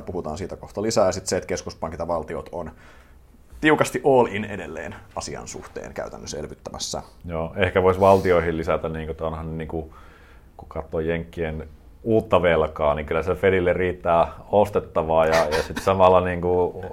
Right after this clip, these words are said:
Speaker 2: alijäämää ja muuta. Onhan, niinku, siinä näkee sitä mittakaavaa, mitä on oikeasti tehty. Että Suomen valtio on ihan näpräily
Speaker 1: Tää on ihan karkkira-,
Speaker 2: käytännössä.
Speaker 1: tää on ihan karkkirahaa, mitä täällä pyöritään.
Speaker 2: Joo, i-, niinku, noi, no nyt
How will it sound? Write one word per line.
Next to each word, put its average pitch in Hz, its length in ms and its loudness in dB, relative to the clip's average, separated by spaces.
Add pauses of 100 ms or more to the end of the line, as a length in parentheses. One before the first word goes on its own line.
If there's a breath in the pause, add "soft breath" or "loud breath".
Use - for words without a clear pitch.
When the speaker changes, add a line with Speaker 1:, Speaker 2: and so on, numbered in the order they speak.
(120)
Speaker 2:
alijäämää 87 760 4
ja 82 120 0
muuta. 87 440 -4
Onhan, 101 320 0
niinku, 98 380 -2 (1040 loud breath)
siinä 107 420 0
näkee 98 380 4
sitä - 160 -2
mittakaavaa, 78 800 -2
mitä 73 240 -8
on 73 60 -2
oikeasti 78 380 -4
tehty. 80 260 -4
Että 78 180 -12
Suomen 90 480 -2 (120)
valtio 82 420 0
on 80 240 -2
ihan 80 240 -8 (640)
näpräily 82 320 -8
Speaker 1:
Tää 131 80 10
on 127 80 6
ihan 131 140 6
karkkira-, 131 220 8
Speaker 2:
käytännössä. - 280 0
Speaker 1:
tää 143 100 6
on 113 80 8
ihan 120 160 4
karkkirahaa, 98 540 2
mitä 87 160 -8
täällä 90 300 -6
pyöritään. 110 280 0
Speaker 2:
Joo, 101 380 6 (160)
i-, 98 240 -2
niinku, 98 280 -4
noi, 92 300 2 (340)
no 113 80 -12
nyt 127 160 -10